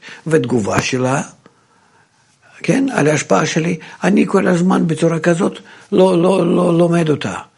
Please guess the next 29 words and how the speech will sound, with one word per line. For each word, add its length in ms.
מכיר 460
אותה, 320
כמו 180
שאנחנו 520
בינינו. 580
אני 140
מדבר 360
איתך, 200
אתה 320
מדבר 380
איתי, 420
אנחנו 400
כך 280
משפיעים 420
זה 220
על 80
זה, 240
ואז 340
נעשים 480
מוכרים 480
זה 120
לזה. 300
זה 180
בעצם 400
מה, 260
מה 160
שיש 360
לנו 300
בעולם, 400